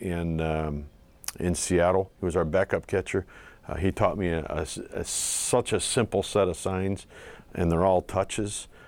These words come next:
uh, that I used from that point on with guys, uh, with, you know, runners in s-, or at second base. Um, it just kinda sped my game up. But, I mean, little things like that, that, that have helped me throughout my career, and, and, and I'll be thankful to,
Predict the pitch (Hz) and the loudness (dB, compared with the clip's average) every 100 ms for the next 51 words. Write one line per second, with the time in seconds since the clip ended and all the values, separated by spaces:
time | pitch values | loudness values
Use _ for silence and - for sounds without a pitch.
0 | - - - 85 80 87 98 95 92 98 | -20 -10 -2 0 0 4 6 6 4 4
1 | 98 - 95 85 95 107 - 98 92 87 | 2 0 -2 0 0 0 -2 0 2 2
2 | 92 92 87 82 85 - 87 87 87 - | 2 0 -2 -6 -8 -6 -6 -4 -4 -8
3 | - - - - - 90 78 78 - 82 | -16 -20 -20 -20 -14 -6 -4 -2 0 -2
4 | - - 110 101 90 82 87 87 82 82 | -2 -16 -8 -2 0 2 2 0 -2 -6
5 | - 92 82 80 80 - 92 - 82 90 | -6 -2 -2 0 0 0 -2 0 0 2
6 | 76 - - - - - - - 90 78 | 0 -4 -12 -14 -20 -20 -16 -12 -8 -6
7 | 73 92 - 110 - 92 - - 92 85 | -6 -6 -4 -4 -2 -2 0 0 0 0
8 | 87 87 98 78 71 80 95 87 85 - | -2 -2 -2 -2 -6 -8 -6 -4 -4 -8
9 | - - 110 143 131 - 117 98 98 90 | -14 2 6 6 4 2 0 0 -2 -2
10 | 98 92 76 - 62 50 60 85 90 80 | 0 0 -2 -8 -12 -10 -6 -6 -4 -4
11 | 85 82 - 85 - 78 67 65 78 - | -2 -2 -2 -6 -4 -4 -4 -4 -8 -4
12 | 98 101 80 80 76 82 78 85 80 82 | 0 2 2 0 -4 -4 -4 -2 0 -2
13 | 80 - 90 92 - 87 - 85 | -4 -2 -2 -2 -2 -2 -2 -2